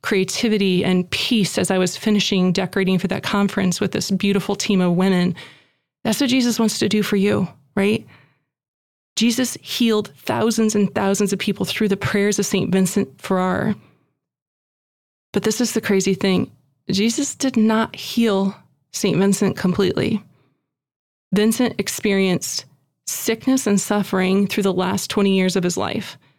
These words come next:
He often had people pray for his own healing, and that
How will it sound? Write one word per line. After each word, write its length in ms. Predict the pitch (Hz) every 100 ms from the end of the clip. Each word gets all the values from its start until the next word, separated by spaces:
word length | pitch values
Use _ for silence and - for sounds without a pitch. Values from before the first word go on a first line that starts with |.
| _ _ _ _
He 100 | 196
often 580 | 202 220 240 233 240 - _ -
had 180 | 196
people 240 | 190 202 196
pray 220 | - 190
for 120 | 190
his 120 | 190
own 120 | 180 190
healing, 380 | 175 226 196
and 100 | 185
that 220 | 185 196